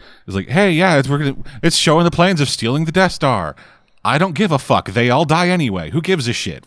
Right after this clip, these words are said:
Woo!" Like, if they were important enough to, if they, like, if these characters were important,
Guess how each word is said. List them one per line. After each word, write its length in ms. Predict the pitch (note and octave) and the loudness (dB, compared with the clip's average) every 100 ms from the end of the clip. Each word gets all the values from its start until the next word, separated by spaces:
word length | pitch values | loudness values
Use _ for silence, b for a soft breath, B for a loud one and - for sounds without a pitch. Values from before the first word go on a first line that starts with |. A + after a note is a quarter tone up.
| - | 0
Woo!" 380 | G4 D4+ G3+ G3+ B B B B B - - - _ - _ _ _ - - - - - _ _ - | 2 0 -6 -14 B B B B B -20 -20 -20 _ -20 _ _ _ -20 -20 -20 -20 -20 _ _ -2
Like, 180 | A#2 | 0
if 160 | B2+ C#3+ | 2 2
they 100 | F3+ | 4
were 140 | F3+ | 4
important 460 | F#3 - B3 G#3 D3+ | 2 4 2 4 2
enough 320 | C3 B2 - | 4 4 2
to, 160 | - G#2+ - | 0 -2 0
if 100 | B2 | -2
they, 100 | B2+ | 0
like, 140 | A2 E3 | -2 -2
if 100 | F3+ | 0
these 140 | A3+ | -2
characters 260 | B3+ G3+ E3+ | -2 -2 0
were 60 | |
important, 360 | E3+ G3+ D#3 | 2 2 2